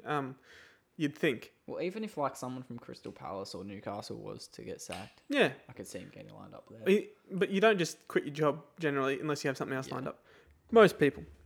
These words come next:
Speaker 1: He might have gone, "Well, I don't wanna
Speaker 2: There
Speaker 1: do
Speaker 2: could
Speaker 1: this
Speaker 2: have been
Speaker 1: anymore, I
Speaker 2: even
Speaker 1: wanna"
Speaker 2: stuff behind the scenes that we didn't know about,
Speaker 1: There
Speaker 2: like,
Speaker 1: could
Speaker 2: if
Speaker 1: have
Speaker 2: they were
Speaker 1: been.
Speaker 2: to get relegated,
Speaker 1: A bit
Speaker 2: that'd be
Speaker 1: like
Speaker 2: like,
Speaker 1: the, um,
Speaker 2: "I'm gonna leave if we get
Speaker 1: Watford
Speaker 2: relegated."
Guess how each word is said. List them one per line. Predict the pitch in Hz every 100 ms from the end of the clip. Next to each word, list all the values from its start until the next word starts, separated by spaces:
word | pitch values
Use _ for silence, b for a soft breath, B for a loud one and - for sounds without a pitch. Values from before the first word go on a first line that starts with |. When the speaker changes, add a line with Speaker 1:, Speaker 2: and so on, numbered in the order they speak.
| - -
Speaker 1:
He | - 202
might | 185 175
have | 165
gone, | 170 170 165
"Well, | 160
I | 160
don't | 156
wanna | 156 147
Speaker 2:
There |
Speaker 1:
do | 170
Speaker 2:
could | 165
Speaker 1:
this | -
Speaker 2:
have |
been | 151
Speaker 1:
anymore, | 139 143
I |
Speaker 2:
even | 143
Speaker 1:
wanna" | 143
Speaker 2:
stuff | 131 113 -
behind | 120 104 95
the |
scenes | - 95 90 -
that | 104 85
we |
didn't | 98 82
know | 85
about, | 90 82 92 -
Speaker 1:
There | 165
Speaker 2:
like, | 147
Speaker 1:
could | 147 139
Speaker 2:
if |
Speaker 1:
have |
Speaker 2:
they | -
were | 110
Speaker 1:
been. | 104
Speaker 2:
to |
get | 69
relegated, | 101 98 95 85
Speaker 1:
A | 156
bit |
Speaker 2:
that'd | 160 156
be |
Speaker 1:
like | 147 135
Speaker 2:
like, | 131
Speaker 1:
the, | - 135
um, | 135
Speaker 2:
"I'm | 131
gonna | 123
leave | 120
if |
we | -
get | 139
Speaker 1:
Watford | 143 - 143 131
Speaker 2:
relegated." | - - 127